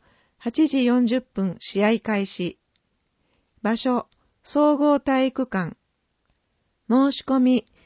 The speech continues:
四月二十日月曜日必着で。卓球協会長杯。日時、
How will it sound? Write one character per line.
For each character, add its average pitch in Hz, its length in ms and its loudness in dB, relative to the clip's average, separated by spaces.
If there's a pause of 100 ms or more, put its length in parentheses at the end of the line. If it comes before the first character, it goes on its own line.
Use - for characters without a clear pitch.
四 - 180 -6
月 277 480 0
二 240 140 -6
十 - 160 -14
日 254 160 -2
月 247 300 -4
曜 277 220 2
日 190 120 -2
必 185 200 -10
着 208 300 -6
で。 180 240 -4 (1600)
卓 240 260 -4
球 302 260 0
協 302 300 0
会 285 280 -2
長 277 280 0
杯。 180 300 -8 (1000)
日 277 340 -2
時、 170 180 -6